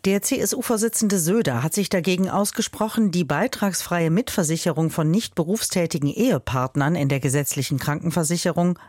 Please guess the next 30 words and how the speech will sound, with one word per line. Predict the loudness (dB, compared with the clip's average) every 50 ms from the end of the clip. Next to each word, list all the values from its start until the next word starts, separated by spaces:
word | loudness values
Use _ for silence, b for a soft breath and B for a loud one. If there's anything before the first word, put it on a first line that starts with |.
| B -4
abzuschaffen. | -4 -2 -2 -2 -2 -2 -2 -2 -4 -4 -6 -8 -10 -10 B B B B B B B B B B -2
Dies | 0 0 0 0 0
käme | 0 2 2 2 2
für | 0 0 0
die | 0 0 0
C | 0 -2 0
S | 0 -2 -2
U | -2 0 0
nicht | 2 0 0 0
in | 0 0 0
Frage, | 0 0 0 0 2 2 2 0
sagte | 0 0 -2 -2 -4 -2
der | -2 -2 0
bayerische | 0 0 0 0 0 0 0 0 2
Ministerpräsident | 2 2 2 2 0 -2 -4 -4 -2 -2 -2 0 0 0 0 0 0 0 0
der | 0 0 -2
Augsburger | -4 -4 -4 -4 -4 -2 -2 -2 -2
Allgemeinen. | -2 -2 0 0 2 2 2 2 2 0 0 -2 B B B B B B B B B B
Es | -2 0
wäre | 2 2 2 0
völlig | 0 2 2 2 2 2 0 -2
absurd, | -2 -2 -2 0 0 2 2 0 0
in | 0 0 0 2
diesen | 2 0 2 2 2 2
herausfordernden | 2 2 2 2 0 0 0 -2 0 0 0 2 2 2 2 2 2 0 0 0
Zeiten | -2 -2 -2 -2 -2 -2 -2 -2 -2 0
Familien | 0 0 2 2 2 2 4 4 4 2 2 2
zusätzlich | 0 -2 0 0 0 0 0 -2 -2 -4 -4 -4 -2 -4
zu | -2 -2
belasten. | 0 0 0 0 0 -2 -2 -2 -2 -4